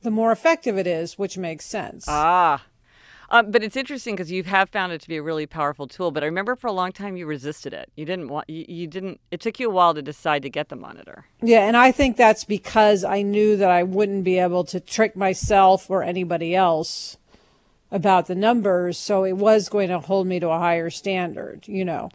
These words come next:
Speaker 2: And also, I mean, it atta-, it's attached to your body. I mean, and I think there was
Speaker 1: Yes,
Speaker 2: something
Speaker 1: it was.
Speaker 2: about the idea that you're gonna have a machine attached to your body that just,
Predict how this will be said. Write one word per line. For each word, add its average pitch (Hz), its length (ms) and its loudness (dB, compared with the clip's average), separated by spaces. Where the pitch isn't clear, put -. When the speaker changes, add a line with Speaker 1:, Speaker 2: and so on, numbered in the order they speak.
Speaker 2:
And 330 140 2
also, 294 280 2
I 254 80 2
mean, 240 160 -4
it 214 120 -4
atta-, 208 380 0
it's 226 300 0
attached 185 500 -2
to - 80 -14
your 139 100 -8
body. 139 520 -6
I - 80 -6
mean, 185 140 -6
and 170 120 -4
I 165 60 -2
think 226 200 0
there 226 120 10
was - 60 -2
Speaker 1:
Yes, - 100 -6
Speaker 2:
something 185 340 2
Speaker 1:
it 170 40 2
was. 165 40 0
Speaker 2:
about 156 320 6
the 190 140 4
idea 180 320 4
that 165 100 -2
you're 160 140 -6
gonna 160 160 -6
have 151 200 -2
a 143 60 -10
machine 147 400 -8
attached 135 380 -6
to 151 60 -8
your 143 40 -6
body 214 400 4
that 151 220 -2
just, - 520 -6